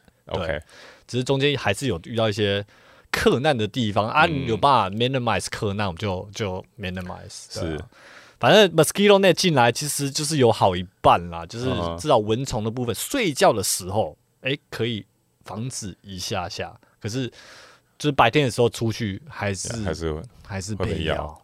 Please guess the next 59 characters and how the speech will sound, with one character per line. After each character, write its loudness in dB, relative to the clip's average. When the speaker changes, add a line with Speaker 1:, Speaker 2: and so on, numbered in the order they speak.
Speaker 1:
真 -12
的 -8
是， -14
哦， -10
真 -10
的， -8
<laughs> -20
我 -4
现 4
在 4
想 4
象 4
很， -8
很 -4
恐 -4
怖。 2
哦， 6
对， 2
还 2
有 8
一 4
个 6
你 -4
真 0
的 0
完 0
全 -2
没 -4
有 -4
办 0
法 -2
接 -8
受 -8
的， -18
就 -8
是 -8
蟑 0
螂 -6
的 -10
那 -2
个， -12
那 -6
个 -6
part。 -4
蟑 4
螂， 6
我 2
杀 4
了 4
一 0
个 2
跟 2
我 6
大 4
拇 -4
指 -10
大 4
一 -6
样 4